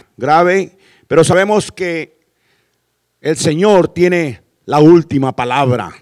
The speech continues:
Él es el doctor de doctores, y en su promesa dice que clamemos a Él y Él hará milagros en la vida de sus hijos.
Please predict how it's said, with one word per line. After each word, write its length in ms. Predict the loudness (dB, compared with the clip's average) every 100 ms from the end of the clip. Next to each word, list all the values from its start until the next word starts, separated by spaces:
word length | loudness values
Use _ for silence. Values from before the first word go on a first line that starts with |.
| _ -8
Él 200 | 0 2
es 120 | 4
el 140 | 4 4
doctor 560 | 2 2 4 6 6
de 100 | 4
doctores, 1040 | 2 0 _ 2 4 4 2 -4 -8 -10 -14 _ -4
y 120 | 0
en 100 | 2
su 120 | 2
promesa 520 | 2 2 4 4 4 0
dice 720 | 0 -2 0 0 0 -2 -12 _ _ -4
que 120 | -2
clamemos 760 | 2 2 4 4 6 4 4 2
a 120 | 4
Él 580 | 6 6 4 0 -10 -20 _ _ -8
y 160 | 0 4
Él 140 | 6
hará 260 | 6 6 4
milagros 880 | 4 4 6 6 6 4 2 -6 -14 _ _
en 140 | 2 4
la 120 | 6
vida 340 | 6 4 4
de 100 | 4
sus 260 | 4 2 4
hijos. 680 | 2 0 0 -2 -2 -8